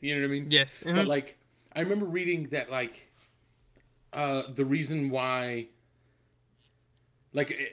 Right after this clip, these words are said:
Speaker 1: all the films, uh, Tarantino's films, like, everything's so violent is because, like, it's an extension of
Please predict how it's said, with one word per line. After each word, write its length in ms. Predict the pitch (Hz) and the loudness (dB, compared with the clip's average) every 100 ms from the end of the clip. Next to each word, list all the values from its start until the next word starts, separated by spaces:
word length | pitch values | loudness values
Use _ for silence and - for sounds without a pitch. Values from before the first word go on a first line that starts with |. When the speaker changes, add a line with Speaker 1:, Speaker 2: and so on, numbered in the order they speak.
| - | 0
Speaker 1:
all 200 | 147 151 | 2 4
the 120 | 151 | 2
films, 520 | 147 151 143 139 131 | 0 0 2 2 0
uh, 120 | - 123 117 127 | -4 -8 -10 -10
Tarantino's 480 | - 147 135 143 120 | -4 -4 -2 -4 -4
films, 240 | 147 139 131 | -4 -4 -4
like, 100 | 127 | -4
everything's 360 | 131 135 127 | -4 -4 -4
so 100 | 123 | -4
violent 480 | 110 127 127 127 120 | -2 0 0 -2 -6
is 100 | 117 | -8
because, 380 | 110 117 127 117 | -10 -8 -6 -6
like, 160 | 110 | -6
it's 160 | 120 - | -6 -10
an 80 | 117 | -10
extension 640 | 113 - 147 127 135 127 | -10 -4 -2 -2 -4 -6
of 560 | 120 120 117 120 107 - | -4 -2 -2 -2 -6 -14